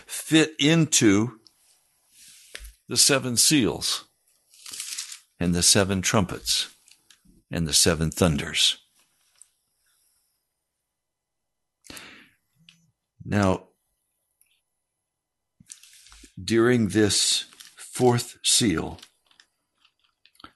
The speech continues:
death will ride, and one-fourth of the population of the earth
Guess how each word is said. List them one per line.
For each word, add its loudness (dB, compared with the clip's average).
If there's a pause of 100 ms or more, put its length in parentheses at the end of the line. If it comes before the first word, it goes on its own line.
(260)
death 0
will 2
ride, 0 (1160)
and -2
one-fourth 0
of -6
the 0
population 0
of 0
the 2
earth -2